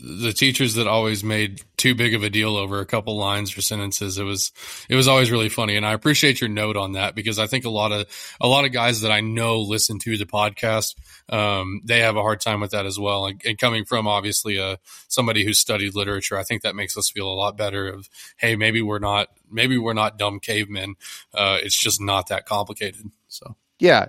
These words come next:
Speaker 2: it's not that complicated. And then if it comes across as complicated, read something else, man. Like, there's a, there's a lot of
Speaker 1: <laughs>
Speaker 2: stuff out there to read. Uh, that, that author obviously isn't communicating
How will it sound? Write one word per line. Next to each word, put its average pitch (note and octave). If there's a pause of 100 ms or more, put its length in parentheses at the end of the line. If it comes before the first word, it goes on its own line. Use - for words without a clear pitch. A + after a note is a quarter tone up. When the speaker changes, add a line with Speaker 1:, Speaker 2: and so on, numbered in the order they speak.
Speaker 2:
it's C#3
not D#3
that C#3
complicated. B2+
And A#2
then B2+
if B2+
it C3
comes E3
across D3
as E3
complicated, D#3+ (380)
read A3+
something G#3+
else, G3+
man. F#3 (440)
Like, D3+
there's E3+
a, C#3 (300)
there's E3
a F3+
lot F3
of F3
Speaker 1:
<laughs> -
Speaker 2:
stuff F3
out D3
there D#3
to B2
read. A#2 (480)
Uh, A#2
that, C#3 (240)
that C3+
author C#3
obviously C#3+
isn't C3
communicating C3